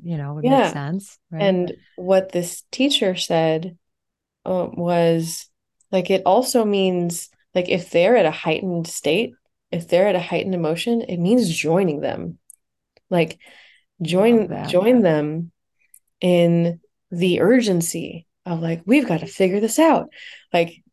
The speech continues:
Speaker 2: they don't have this, the, the, the skills, the tools, the, they don't have the literal body ab-, ability yet to meet their own needs. So that, like,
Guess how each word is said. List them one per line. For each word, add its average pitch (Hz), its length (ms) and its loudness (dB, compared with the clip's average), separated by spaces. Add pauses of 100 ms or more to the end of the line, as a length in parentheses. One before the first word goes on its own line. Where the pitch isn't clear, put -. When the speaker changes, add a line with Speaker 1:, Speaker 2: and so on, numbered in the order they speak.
(240)
Speaker 2:
they 196 320 0
don't - 180 2
have 247 380 0
this, - 480 -10 (140)
the, 175 360 4
the, 156 280 0
the 165 140 -2
skills, 226 480 2
the 190 60 -2
tools, 202 340 -2
the, 180 240 2 (220)
they 208 80 -6
don't 170 100 -6
have 190 300 -4
the 160 300 2 (300)
literal 190 580 -2
body 180 540 -2 (220)
ab-, 165 300 -8 (200)
ability 175 720 2
yet 156 380 -2 (360)
to 196 140 -2
meet 185 220 -2
their 190 160 2
own 196 100 0
needs. 208 320 2
So 170 140 -4
that, 165 140 -6
like, 160 240 -6